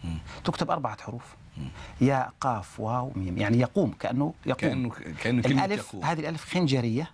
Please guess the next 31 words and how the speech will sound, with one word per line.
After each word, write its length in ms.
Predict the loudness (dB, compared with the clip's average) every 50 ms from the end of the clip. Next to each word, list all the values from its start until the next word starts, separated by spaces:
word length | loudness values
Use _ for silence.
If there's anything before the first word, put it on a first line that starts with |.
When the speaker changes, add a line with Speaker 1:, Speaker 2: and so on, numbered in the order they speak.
| -14 -12 -10
Speaker 1:
مم. 180 | -8 -6 -6 -8 -10 -14 -20 -8 -2
Speaker 2:
توضع 280 | 0 2 2 2 0 0
بشكل، 480 | -2 -2 -2 -2 -2 -2 -2 -4 -4 -6 -6 -2
يعني 320 | 0 0 2 2 2 0 0 0 2
Speaker 1:
اللي 120 | 2 4
هي 40 | 4
الألف 380 | 4 2 0 0 0 -2 -2
Speaker 2:
نقول، 80 | -2 0
Speaker 1:
الصغيرة 420 | 0 0 0 0 2 2 4 2
اللي 100 | 2 2
Speaker 2:
نقول 160 | 0 0 0 0
Speaker 1:
موجودة 380 | 0 0 0 0 0 2 2
Speaker 2:
بالضبط. 160 | 2 4 4
Speaker 1:
على 260 | 4 2 2 0 -2 -4
فوق 180 | -4 -2 0
الياء، 260 | 2 2 2 2 2 0 -4 -16 -20 -16 -8 -2
اللي 160 | 0 2 4
هي 180 | 4 4 4 2
بتدي 180 | 2 2 0
Speaker 2:
بالضبط. 180 | 2 2 2 2 4 4 2
Speaker 1:
ياء. 160 | 2 0 -4 -8 -14 -10 -4
Speaker 2:
بالضبط. 420 | -4 -4 -2 -2 -4 -6 -6 -10 -8 -2 -2
نقول: 320 | -2 0 0 0 0 0
"هذا 260 | 2 0 0 0 0
حرف، 480 | -2 -2 0 0 0 -2 -4 -10 -16 -18 -18 -14
Speaker 1:
مم. 120 | -12 -12 -12 -14 -16 -20 -20 -20 -20 -12 -4 0
Speaker 2:
آه، 280 | 2 4 4 6 6 6
مقروء 440 | 6 4 4 2 2 2 2 2 4
ولكنه 440 | 4 4 4 2 2 0 0 2 2
ليس 220 | 2 0 0 -2 -2
مرسوما". 460 | -2 -4 -6 -6 -8 -8 -8 -8